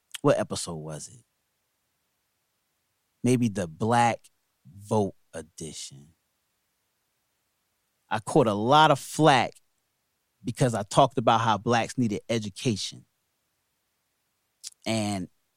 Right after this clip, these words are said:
I talked about how blacks needed education. And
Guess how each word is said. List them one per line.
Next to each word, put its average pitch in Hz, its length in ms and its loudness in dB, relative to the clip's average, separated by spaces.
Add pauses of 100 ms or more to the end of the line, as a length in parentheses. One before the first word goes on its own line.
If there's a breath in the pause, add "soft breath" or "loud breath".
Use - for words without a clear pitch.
(260)
I - 80 -4
talked 123 180 2
about 117 120 0
how 107 140 0
blacks 131 320 0
needed 127 180 2
education. 104 760 -6 (1400)
And 104 400 -4